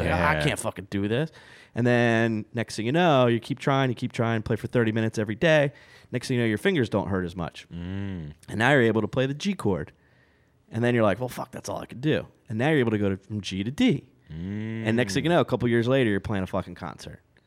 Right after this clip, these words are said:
Speaker 2: Boom.
Speaker 1: You know, it's just, you just keep fucking going.
Speaker 2: Keep going.
Speaker 1: Keep going. Let the failure fucking embrace it.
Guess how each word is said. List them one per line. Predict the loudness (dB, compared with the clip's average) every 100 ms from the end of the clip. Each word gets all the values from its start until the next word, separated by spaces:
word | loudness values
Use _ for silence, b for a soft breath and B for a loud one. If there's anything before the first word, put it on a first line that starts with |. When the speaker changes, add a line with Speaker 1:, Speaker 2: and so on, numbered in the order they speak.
| _
Speaker 2:
Boom. | -2 -2 -2 -6 _ -2
Speaker 1:
You | 2
know, | 4 2 0
it's | -6
just, | -10 -12 -10
you | -10
just | -10 -14 -14
keep | -8 -8 -4
fucking | -4 -2 -4
going. | -2 -2 -2 -10 _ -14
Speaker 2:
Keep | -12 -8
going. | -6 -6 -8
Speaker 1:
Keep | -4 -2
going. | 2 2 2
Let | -2 -4
the |
failure | -4 0 2 4 2 2 -2 -8 _ _
fucking | -6 -4 -4 -6
embrace | -2 -2 -2 -4
it. | -8